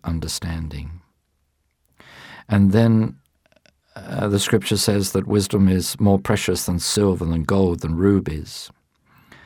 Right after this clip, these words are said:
precious stones. But then in verse sixteen we have the repetition of what we saw earlier in the week. "Long life is in her right hand, and in her left hand are riches and honor."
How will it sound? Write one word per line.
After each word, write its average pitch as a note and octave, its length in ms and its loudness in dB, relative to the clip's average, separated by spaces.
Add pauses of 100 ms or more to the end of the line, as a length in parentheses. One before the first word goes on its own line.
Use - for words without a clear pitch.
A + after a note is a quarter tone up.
(440)
precious F#2 300 -2
stones. D#2+ 720 -4 (800)
But F#2+ 100 -2
then A2+ 160 6
in A#2+ 140 8
verse G#2+ 440 0 (140)
sixteen - 580 0
we F#2 100 4
have F#2 300 0 (420)
the F#2+ 260 0
repetition G#2+ 680 4
of F2 200 -2
what F#2 240 2 (440)
we F2 160 0
saw F2+ 420 0
earlier G2 360 2
in D#2+ 120 -2
the D#2+ 60 -4
week. D2 320 -8 (420)
"Long B2 500 6
life B2+ 640 2
is F#2 220 -2
in F2+ 160 2
her F2+ 200 -4
right E2+ 300 -2
hand, D2+ 640 -8 (640)
and F#2+ 220 0
in G#2 200 6
her F#2+ 180 0
left B2+ 400 2
hand E2 500 -4 (100)
are E2+ 160 -4
riches E2 460 -2
and D#2+ 100 -4
honor." D#2 400 -6